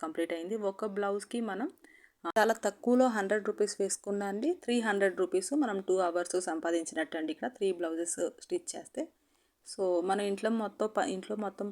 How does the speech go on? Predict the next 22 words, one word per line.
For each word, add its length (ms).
పని 140
చేసుకుని 400
త్రీ 140
హండ్రెడ్ 360
రూపీస్ 300
రోజుకి 340
సంపాదించుకుంటే 800
సరిపోదండి 640
మనకి. 260
అదే 200
మనం 180
two 100
to 120
three 240
hours 260
ఫోన్లో, 480
టీవీలో 420
సీరియల్స్ 400
చూడడానికి 480
వేస్ట్ 260
చేస్తే 360
అండి 180